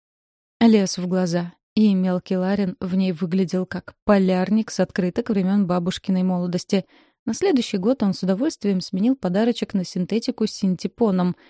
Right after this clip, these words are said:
как у всех в его классе. Родители не возражали. Бабушка так и не узнала про «с удовольствием».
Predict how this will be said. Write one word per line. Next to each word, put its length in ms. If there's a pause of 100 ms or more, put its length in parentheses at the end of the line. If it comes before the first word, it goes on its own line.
(240)
как 260
у 80
всех 460
в 60
его 260
классе. 540 (260)
Родители 520
не 120
возражали. 600 (120)
Бабушка 440
так 240
и 60
не 100
узнала 400
про 320 (440)
«с 200
удовольствием». 1080